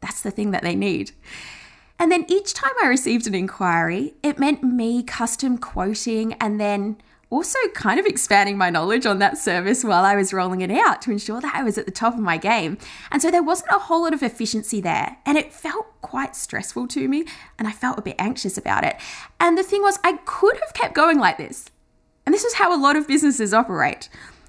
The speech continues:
But over the time, I did start questioning myself around, "Emily,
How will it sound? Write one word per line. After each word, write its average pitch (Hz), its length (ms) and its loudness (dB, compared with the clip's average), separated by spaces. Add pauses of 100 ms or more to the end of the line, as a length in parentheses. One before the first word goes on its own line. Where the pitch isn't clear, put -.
(240)
But - 240 0
over 381 280 -4
the 440 100 -2
time, 254 640 0 (340)
I 330 80 0
did 311 360 -2
start - 340 -2
questioning 190 540 -4
myself 175 520 -2
around, 226 500 2 (460)
"Emily, 233 440 -4